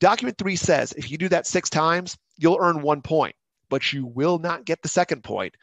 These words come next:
for analysis, because the second point, you need to use documents to show, demonstrate, illustrate, prove, to make a case and make an argument. And telling me, I've done this for twenty-eight years now. I don't need you to tell me what the documents say. I can read it myself.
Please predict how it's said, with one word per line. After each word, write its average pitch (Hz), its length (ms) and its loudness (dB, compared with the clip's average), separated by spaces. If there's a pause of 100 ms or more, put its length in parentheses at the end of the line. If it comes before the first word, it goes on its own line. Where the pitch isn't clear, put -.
(160)
for 135 160 0
analysis, - 580 -4
because - 240 -4
the - 80 -10
second - 380 0
point, 104 260 -8 (340)
you 170 140 -2
need 208 140 -8
to 190 60 -4
use 165 140 0
documents 104 600 -4
to 123 420 -4 (220)
show, 147 580 2 (140)
demonstrate, 127 580 0
illustrate, 120 540 -2
prove, 120 500 -2
to 123 100 -4
make 143 380 0
a - 80 -14
case 143 360 -4
and 110 100 -8
make 131 160 -8
an - 80 -8
argument. 104 440 -4 (380)
And 131 220 -4
telling 208 260 2
me, 196 120 -2 (420)
I've 170 160 2
done 185 160 4
this 165 100 0
for 147 80 -2
twenty-eight 143 380 -2
years 127 240 -2
now. - 160 -10
I 131 80 2
don't 139 100 0
need 135 160 -6
you 127 80 -2
to - 20 -2
tell 120 160 -4
me 120 100 -6
what 107 40 -8
the 95 60 -14
documents - 400 -8
say. 85 200 -6 (280)
I 92 100 -12
can 95 140 -12
read 107 160 -8
it 87 60 -16
myself. - 520 -8